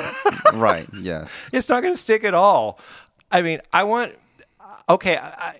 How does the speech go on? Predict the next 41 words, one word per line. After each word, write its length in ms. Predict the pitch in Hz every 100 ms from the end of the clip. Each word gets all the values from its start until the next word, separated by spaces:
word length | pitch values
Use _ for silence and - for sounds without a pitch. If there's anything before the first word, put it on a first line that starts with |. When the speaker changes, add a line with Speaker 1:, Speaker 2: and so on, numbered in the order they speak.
| - - -
Speaker 1:
I've 120 | 190
said 200 | - 233
in 120 | 214
previous 360 | 202 170 160 170
podcasts, 600 | - 92 - 76 71 - _ _ _ - - - - _ _ -
and 420 | 156 143 139 143
in 180 | - 151
the 60 | 160
past 480 | 143 135 131 - -
two 180 | 196
years, 380 | 170 190 185 90
I 120 | 98
think, 280 | 90 95 85 -
I 160 | 160 208
just 220 | 226 -
want 240 | 151 123
one 420 | 117 110 127 151
good 300 | 127 117 127
snow. 580 | - - 95 80 67 - -
Speaker 2:
Mm-hmm. 380 | 110 117 127 196 - _ _ _ _ _ _ -
Speaker 1:
I 80 | 180
think 380 | - 254 247 -
I 180 | - 165
set 260 | 170 208 208
the 100 | 147
bar 220 | 123 143
too 240 | - 208
high. 360 | 180 190 190 202
I 100 | 165
think 280 | 185 247 196
now 160 | 180 190
I'm 120 | 214
going 180 | 175 160
to 60 |
say 280 | 143 160 147 -
I 140 | 160
would 220 | 247 233 190
like 400 | 175 165 - -
a 80 | 135
good 360 | 117 139 156 -
inch 400 | 160 208 240 -